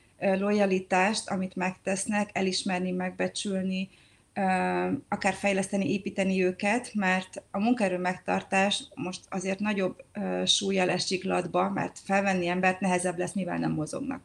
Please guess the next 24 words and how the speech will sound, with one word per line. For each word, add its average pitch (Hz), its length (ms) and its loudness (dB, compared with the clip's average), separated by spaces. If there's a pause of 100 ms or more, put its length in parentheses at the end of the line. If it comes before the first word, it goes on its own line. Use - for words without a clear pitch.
(120)
Tehát, 190 140 -4
hogy, - 180 -8
vagy 196 180 2
egy 185 140 6
réteg 190 420 2
most 180 280 -6
nem, 160 260 -2
nem 156 120 -4
fog - 200 -12
feltétlenül - 460 -6
mozogni. - 460 -4 (400)
Akiket 226 420 2
elbocsátanak, 208 800 2
nyilván 185 240 2
ők 185 100 0
keresnek 185 440 -2
majd 180 240 -2
új 180 80 2
munkahelyet, 180 420 -2
és 196 140 -4
lesz 185 200 -2
egy 180 160 -4
ilyen 180 280 -2
piac, 214 340 0